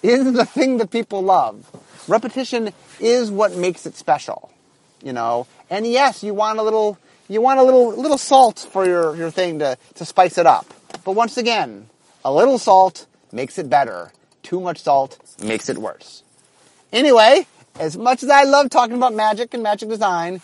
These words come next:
even more, I like making magic. And so I've parked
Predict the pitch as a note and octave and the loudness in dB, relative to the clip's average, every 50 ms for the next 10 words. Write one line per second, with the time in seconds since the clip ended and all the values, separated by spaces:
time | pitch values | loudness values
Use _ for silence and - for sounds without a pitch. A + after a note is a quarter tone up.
0 | - - _ _ - G#3 A#3 C#4+ D#4 D#4+ F4 F#4 F4+ D#4 D4+ D4 C#4+ C4+ - _ | -20 -20 _ _ -2 -2 0 0 4 8 10 10 12 12 12 10 8 6 2 _
1 | _ _ _ _ _ - D3+ F#3 B3 A3+ D#3 C#3 D3+ F#3+ G3+ - - A#2 B2+ C3+ | _ _ _ _ _ -8 -4 -2 -2 -2 0 0 0 0 -2 -4 -12 -14 -8 -8
2 | E3 D#3+ - C#3+ B2+ B2+ A#2 G2+ F2+ - - - - _ _ _ _ _ _ _ | -6 -6 -6 -8 -10 -10 -12 -12 -12 -14 -20 -20 -20 _ _ _ _ _ _ _
3 | _ _ _ _ _ C3+ B2 - E3+ F3 F3 F#3 G3 - - A3+ C4+ D4+ - - | _ _ _ _ _ -20 -8 -2 0 2 4 2 2 4 4 4 4 4 0 -4
4 | - - | -14 -20